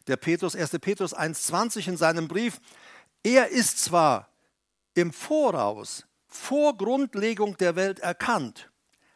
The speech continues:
aber am Ende der Zeiten geoffenbart worden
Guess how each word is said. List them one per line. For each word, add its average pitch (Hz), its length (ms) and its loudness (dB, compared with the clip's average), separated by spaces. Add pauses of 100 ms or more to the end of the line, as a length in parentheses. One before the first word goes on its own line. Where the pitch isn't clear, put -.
(200)
aber 180 240 4
am 165 240 4
Ende 262 400 4
der 160 200 0
Zeiten 226 520 0
geoffenbart 175 800 0 (220)
worden 165 500 -2